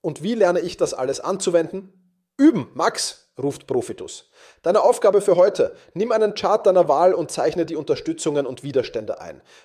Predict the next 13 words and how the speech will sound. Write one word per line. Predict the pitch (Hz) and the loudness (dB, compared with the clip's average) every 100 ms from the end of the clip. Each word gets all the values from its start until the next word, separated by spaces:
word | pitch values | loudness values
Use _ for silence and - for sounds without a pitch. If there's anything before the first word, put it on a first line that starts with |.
| _ | _
Beobachte, | - 180 202 180 - 170 147 - | 2 4 4 0 4 2 2 -6
wie | 139 | -2
der | 147 | -2
Kurs | - 160 160 | 0 -2 0
darauf | - 131 120 117 | 0 0 0 -2
reagiert. | 107 104 90 - - _ _ | -4 -4 -12 -20 -20 _ _
Schreibe | _ - 143 180 196 | _ -4 2 4 2
in | 180 | 2
dein | 175 160 | 0 0
Journal, | 156 147 135 135 139 - _ | 0 0 2 2 2 -2 _
was | 113 - | -8 -6
dir | 123 | -6
auffällt.“ | 80 98 - - - | -6 -8 -10 -14 -16